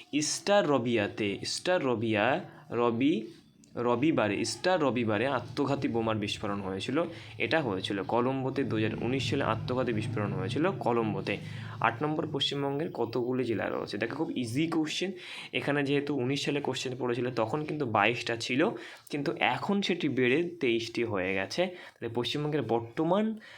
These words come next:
জেলার সংখ্যা কটি? পশ্চিমবঙ্গের, পশ্চিমবঙ্গের বর্তমান জেলার সংখ্যা হচ্ছে তেইশটি। পশ্চিমবঙ্গে যদি কোশ্চেন করা হয়, পশ্চিমবঙ্গের কয়টি প্রশাসনিক, প্রশাসনিক কেন্দ্র রয়েছে?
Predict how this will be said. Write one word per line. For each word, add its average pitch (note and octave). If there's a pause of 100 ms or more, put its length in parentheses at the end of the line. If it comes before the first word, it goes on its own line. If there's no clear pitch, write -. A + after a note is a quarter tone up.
(160)
জেলার A#2
সংখ্যা G#2
কটি? D3+ (380)
পশ্চিমবঙ্গের, G#2+
পশ্চিমবঙ্গের C3
বর্তমান A2
জেলার B2+
সংখ্যা G#2+
হচ্ছে G2+ (540)
তেইশটি। G#2+ (240)
পশ্চিমবঙ্গে E3+
যদি D3
কোশ্চেন B2+
করা C3
হয়, C#3
পশ্চিমবঙ্গের A#2+
কয়টি A#2 (340)
প্রশাসনিক, F3 (120)
প্রশাসনিক D3
কেন্দ্র A2
রয়েছে? G#2